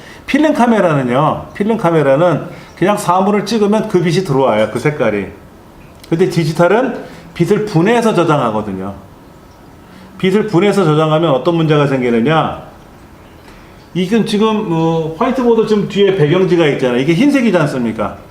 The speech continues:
그럼 저 뒤에 있는 벽은 무슨 색입니까? 저것도 흰색이죠?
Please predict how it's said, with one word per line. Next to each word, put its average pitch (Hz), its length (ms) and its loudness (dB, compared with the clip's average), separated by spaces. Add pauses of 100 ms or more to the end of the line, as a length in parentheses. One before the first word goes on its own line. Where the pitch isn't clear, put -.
(1600)
그럼 208 140 -2
저 226 200 0
뒤에 233 220 2
있는 233 140 0
벽은 175 360 2
무슨 180 200 2
색입니까? 160 520 0 (1600)
저것도 214 240 0
흰색이죠? 214 640 0